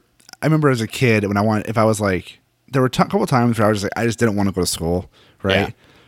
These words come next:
Speaker 1: Like, for the most part, I was a good kid. You know, I didn't do a lot of bad stuff. I, I got good grades from the, for the most part.
Speaker 2: Yeah.
Speaker 1: But, like, I remember, I remember I'd get up. My mom, so when I was a kid, about that same age, and then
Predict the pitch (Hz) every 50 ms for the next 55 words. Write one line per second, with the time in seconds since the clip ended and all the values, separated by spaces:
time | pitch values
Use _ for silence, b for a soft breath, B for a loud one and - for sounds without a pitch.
0 | b b b b 139 151 - - 240 208 180 175 160 - 175 170 156 - - 139
1 | 139 131 131 110 117 113 101 - 120 107 101 92 95 95 98 104 123 117 101 90
2 | - 92 92 90 92 90 90 85 - 95 90 87 85 - - - 85 87 87 82
3 | - 92 90 - - 104 - 104 92 87 101 104 92 90 - 90 90 90 90 -
4 | - 95 92 90 73 90 - - 165 127 92 82 - - 98 87 87 85 - B
5 | B B B B 110 98 87 85 131 131 131 135 151 170 165 143 - - 139 151
6 | 160 156 131 120 120 127 123 123 120 117 - 123 120 131 135 139 135 127 120 117
7 | - - - 143 127 117 101 - - 139 175 170 131 127 - - 113 98 95 92
8 | 87 - 104 95 95 90 - 82 - - 123 104 101 95 90 87 87 85 - -
9 | 90 87 87